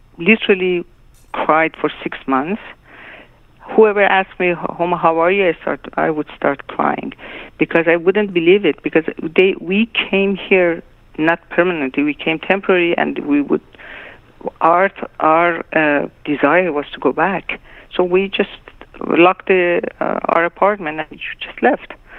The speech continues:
So the only thing that I could have think about it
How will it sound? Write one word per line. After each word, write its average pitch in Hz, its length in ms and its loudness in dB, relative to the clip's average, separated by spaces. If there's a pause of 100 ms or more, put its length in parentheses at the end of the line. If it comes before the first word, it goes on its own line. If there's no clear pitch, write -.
(540)
So 175 100 6 (120)
the - 80 4
only 247 340 4 (100)
thing 226 280 2 (120)
that 185 280 2 (340)
I 180 100 0
could - 300 0
have 165 100 2 (260)
think 208 300 0
about 147 380 0
it - 180 -2